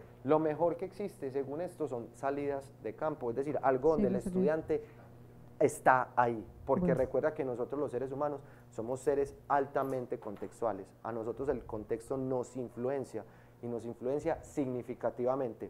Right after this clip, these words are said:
Speaker 1: para bien, mira la solidaridad ante los desastres, y para mal, mira el nazismo.
Speaker 2: Ujú.
Speaker 1: Personas buenísimas que terminaron apoyando el peor régimen de qué,
Speaker 2: Ujú.
Speaker 1: de la humanidad, y después decían, "¿Yo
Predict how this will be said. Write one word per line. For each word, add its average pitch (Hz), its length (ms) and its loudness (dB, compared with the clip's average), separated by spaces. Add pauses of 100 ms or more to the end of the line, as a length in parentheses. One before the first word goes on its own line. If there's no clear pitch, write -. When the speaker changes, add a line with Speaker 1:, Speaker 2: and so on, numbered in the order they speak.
(120)
Speaker 1:
para 143 220 12
bien, 151 300 6 (1200)
mira 131 240 10
la 147 100 10
solidaridad 120 680 4
ante 143 180 -2
los 123 120 2
desastres, 117 600 -2 (400)
y 139 80 -4
para 123 280 4
mal, 104 260 -4 (180)
mira 120 160 2
el 123 60 0
nazismo. 110 440 -8 (680)
Speaker 2:
Ujú. 190 120 -10
Speaker 1:
Personas 131 460 4
buenísimas 139 840 4 (1400)
que 135 140 6
terminaron 127 540 6
apoyando 117 640 2
el 117 120 -4
peor 110 360 2
régimen 117 380 -2
de 101 100 -8
qué, 117 120 -6 (120)
Speaker 2:
Ujú. 214 260 -6 (280)
Speaker 1:
de 123 120 8
la 120 80 6
humanidad, 107 460 -2 (180)
y 127 60 -4
después 120 340 2
decían, 123 420 -2
"¿Yo 117 180 0